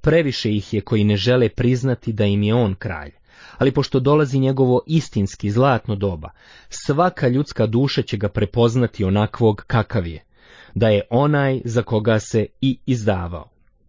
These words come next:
Prorok Izaija bilježi: „Od mlađaka do mlađaka, od subote do subote, dolazit će svi ljudi da se poklone pred licem mojim”, govori Jahve. Knjiga proroka Izaije, šezdeset šesta glava,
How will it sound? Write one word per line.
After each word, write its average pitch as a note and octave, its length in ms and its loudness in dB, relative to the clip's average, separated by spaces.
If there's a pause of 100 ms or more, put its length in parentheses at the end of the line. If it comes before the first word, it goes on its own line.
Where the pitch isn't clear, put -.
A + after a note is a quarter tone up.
(500)
Prorok B2 480 2
Izaija A2 460 2
bilježi: G2+ 540 -4 (840)
„Od C3 180 2
mlađaka C#3 680 0
do C3+ 120 0
mlađaka, G#2+ 760 0 (280)
od C3 200 2
subote C#3 560 0
do B2 120 0
subote, G2+ 580 -2 (460)
dolazit C3 560 2
će G#2+ 160 -4
svi C#3 300 0
ljudi C3+ 380 0
da G#2 120 -2
se - 160 -6
poklone A2+ 500 0
pred A2+ 260 -2
licem B2 420 0
mojim”, E2+ 340 -8 (460)
govori G2+ 440 2
Jahve. - 380 -10 (680)
Knjiga A#2+ 340 2
proroka G#2+ 420 0
Izaije, G#2+ 680 0 (300)
šezdeset A#2+ 580 0
šesta B2+ 440 0
glava, A2+ 480 0